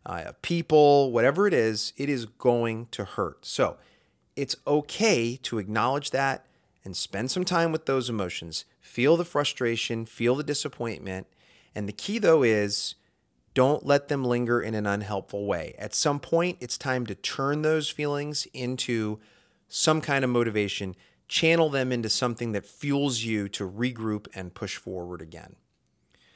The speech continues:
Roll up your sleeves and get to work. So whenever we're taking on something new, something big,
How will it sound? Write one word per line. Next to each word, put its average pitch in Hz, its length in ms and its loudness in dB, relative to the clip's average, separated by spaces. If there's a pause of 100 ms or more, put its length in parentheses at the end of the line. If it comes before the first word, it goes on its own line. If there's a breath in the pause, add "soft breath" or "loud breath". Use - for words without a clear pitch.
(760 soft breath)
Roll 175 280 8
up 190 180 4
your 170 140 -2
sleeves 135 580 -2
and 95 340 -10
get 120 200 -2
to - 100 -6
work. 95 480 -8
So - 300 -2 (180)
whenever 147 380 0
we're 170 140 0
taking 147 380 -4
on 123 200 0
something 101 500 -6
new, 110 400 -2 (480)
something 87 460 -8
big, 104 400 2